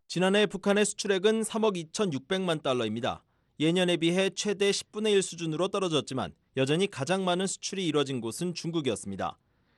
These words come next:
그런데 국제무역센터 아이티씨의 수출입 현황 자료에 따르면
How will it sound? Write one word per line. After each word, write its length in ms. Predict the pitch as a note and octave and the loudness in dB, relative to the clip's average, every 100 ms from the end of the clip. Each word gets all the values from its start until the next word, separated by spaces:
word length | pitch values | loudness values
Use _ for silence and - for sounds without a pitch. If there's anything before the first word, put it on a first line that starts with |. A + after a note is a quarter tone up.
| - | -2
그런데 260 | F3 F#3 | 0 2
국제무역센터 1000 | G#3 D#3 - G#3+ F3+ F3 - D3 - F2+ - - | 0 0 2 4 4 0 0 -2 -2 -8 -10 -8
아이티씨의 680 | A#2+ C3+ C#3 C3+ - D3+ F#3 | -4 -4 -6 -8 -2 0 0
수출입 420 | - - G#3 - | -2 -6 -6 -2
현황 240 | A3 G#3+ | 0 0
자료에 240 | F3+ D3+ C#3 | 2 2 2
따르면 400 | A#2+ C3+ A#2+ | 0 0 -2